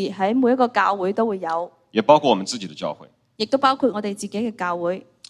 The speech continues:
Speaker 2: 我听说在过去的这些年呢，很多时候我们福音主日呢，啊，都有十来个人，有时候甚至几十个人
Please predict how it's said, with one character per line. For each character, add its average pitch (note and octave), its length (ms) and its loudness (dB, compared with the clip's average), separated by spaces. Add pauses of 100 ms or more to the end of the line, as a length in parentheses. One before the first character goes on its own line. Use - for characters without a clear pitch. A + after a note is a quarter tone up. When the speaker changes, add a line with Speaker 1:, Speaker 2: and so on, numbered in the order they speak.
(760)
Speaker 2:
我 G2+ 100 -12
听 D#3+ 180 4
说 E3 220 10
在 C#3+ 260 10
过 C#3 240 4
去 B2+ 160 0
的 F#2 440 6
这 - 200 0
些 A#2+ 140 0
年 F2+ 200 -2
呢， F2+ 220 -2 (140)
很 G#2 100 -4
多 C#3 100 2
时 - 140 0
候 C3 140 6
我 F#2 60 0
们 F#2+ 120 -4
福 - 180 -10
音 B2 140 -2
主 E2+ 220 -10
日 F#2 120 -6
呢， F2+ 160 -8 (460)
啊， F2 460 4
都 A2 180 0
有 F#2 140 0
十 - 200 2
来 A2+ 160 8
个 G2+ 120 0
人， E2 200 -4
有 E2+ 80 -14
时 G#2 100 -12
候 G#2 40 -6
甚 G#2 160 -4
至 G2+ 60 -8
几 G2+ 220 0
十 - 180 2
个 A#2 80 2
人 F#2 240 2